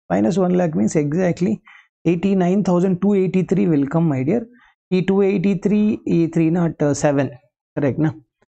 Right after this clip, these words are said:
There is a difference. Two eighty-three minus three nought seven. That, uh, small twenty-four rupees difference will come. Ignore it. That is because of the rounding problem.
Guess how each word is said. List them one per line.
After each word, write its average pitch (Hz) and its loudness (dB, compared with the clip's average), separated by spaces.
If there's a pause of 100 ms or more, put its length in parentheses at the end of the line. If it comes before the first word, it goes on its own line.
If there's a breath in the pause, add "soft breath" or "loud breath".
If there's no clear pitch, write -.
(200)
There 202 0
is 196 2
a 175 2
difference. 147 0
Two 180 0
eighty-three 170 0
minus 151 -4
three 151 0
nought 147 -4
seven. 156 -2
That, 180 -2
uh, 160 0
small 180 0
twenty-four 170 0
rupees 156 0
difference 147 -2
will 143 0
come. 165 0
Ignore 156 0
it. 113 -2
That 127 0
is 147 -6
because 143 -2
of 156 -2
the 175 0
rounding 143 0
problem. 98 -2